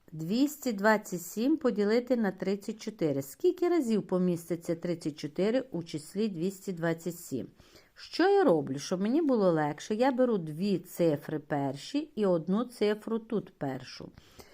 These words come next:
Двадцять два поділити на три. Е, знаю в таблиці, що три, шукаю в таблиці на три, так, що, е, думаю, три помножити на сім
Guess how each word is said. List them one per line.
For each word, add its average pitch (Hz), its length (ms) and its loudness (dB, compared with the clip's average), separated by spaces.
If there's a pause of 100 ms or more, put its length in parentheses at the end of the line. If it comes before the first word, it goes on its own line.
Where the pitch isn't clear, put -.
(340)
Двадцять 214 460 2
два 202 320 8
поділити 233 640 2
на 247 160 -2
три. 170 340 -2 (1300)
Е, 180 180 6
знаю 226 380 4
в 392 100 -4
таблиці, 185 580 2
що - 260 -2
три, 185 840 2
шукаю 175 420 0
в 165 40 -4
таблиці 170 520 -2
на 147 140 -2
три, 147 340 -2
так, 202 380 0
що, - 180 -2
е, 165 380 0
думаю, 160 640 -2 (400)
три 208 380 2
помножити 175 840 0
на 135 180 0
сім 214 720 0